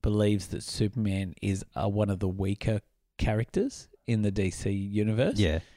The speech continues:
Speaker 1: He said he actually works as a comic book character, but he doesn't believe he works well as a movie character. Um, so he was a bit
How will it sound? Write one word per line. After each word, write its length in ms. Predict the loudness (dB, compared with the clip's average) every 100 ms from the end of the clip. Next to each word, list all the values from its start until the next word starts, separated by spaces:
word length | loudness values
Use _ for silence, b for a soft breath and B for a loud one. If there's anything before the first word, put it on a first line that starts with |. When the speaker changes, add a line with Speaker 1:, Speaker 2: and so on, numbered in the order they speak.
| B
Speaker 1:
He 140 | 0 2
said 240 | 4 2
he 100 | 4
actually 280 | 2 2 2
works 300 | 4 2 0
as 120 | -2
a 40 | 0
comic 320 | 0 0 0
book 160 | -2
character, 380 | -2 -4 -2 -2
but 160 | -2 -2
he 60 |
doesn't 300 | 0 0 0
believe 280 | 0 2 2
he 100 | 0
works 360 | -2 -2 -4 -2
well 220 | -2 0
as 180 | -2 -4
a 300 | -4 -4 -4
movie 400 | 0 2 4 2
character. 520 | 2 2 0 0 0 0 -8 B B B
Um, 460 | 2 4 4 2 -2
so 180 | 0 2
he 60 | 4
was 100 | 2
a 40 |
bit 220 | 2 0